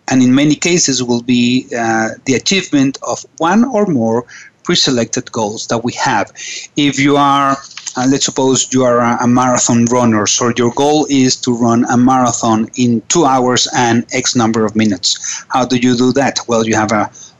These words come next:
long process of, and many month process of preparation in order to achieve that goal. If you are,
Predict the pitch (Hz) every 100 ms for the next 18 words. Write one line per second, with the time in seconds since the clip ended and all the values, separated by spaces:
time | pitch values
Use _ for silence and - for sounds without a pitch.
0 | - 120 139 143 120 _ - - 131 123
1 | - 135 117 - - - 123 110 131 214
2 | 127 107 104 - 120 110 - 117 - -
3 | 113 101 107 104 - 110 101 - - 123
4 | 110 110 107 - 107 - 117 107 110 -
5 | 131 110 - - - - - - 135 127
6 | 120 131 131 127 127 123